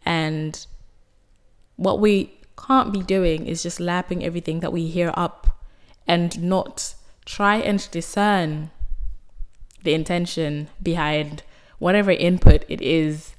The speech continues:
that you're listening to. And that's not to say that we're not supposed to also listen to our elders, you know, like, our parents or anything, but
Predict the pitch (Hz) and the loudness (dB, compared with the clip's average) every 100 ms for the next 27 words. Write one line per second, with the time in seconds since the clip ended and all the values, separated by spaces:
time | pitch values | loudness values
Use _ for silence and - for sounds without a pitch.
0 | - - - - - 165 165 160 160 - | -20 -20 -20 -12 -4 -2 -2 -4 -6 0
1 | 190 208 - - 214 220 - 196 196 185 | 2 4 2 0 2 2 -2 -2 0 0
2 | 175 175 175 - 175 170 175 170 - 170 | 0 0 -2 -4 -2 0 0 -4 -2 -2
3 | 175 165 170 - 160 160 - 151 151 - | -2 -2 -2 -2 -4 -6 -4 -2 -2 0
4 | 175 170 165 160 156 156 156 151 151 151 | 0 2 0 0 -4 -4 -6 -6 -8 6
5 | - 165 156 156 156 - - - - - | 8 8 4 -2 -6 -10 -20 -20 -20 -20
6 | - - 160 151 - 175 170 180 - 147 | -18 -4 -2 -2 -2 -2 -4 -6 -6 -6
7 | 156 - 165 - | -6 -6 -6 -8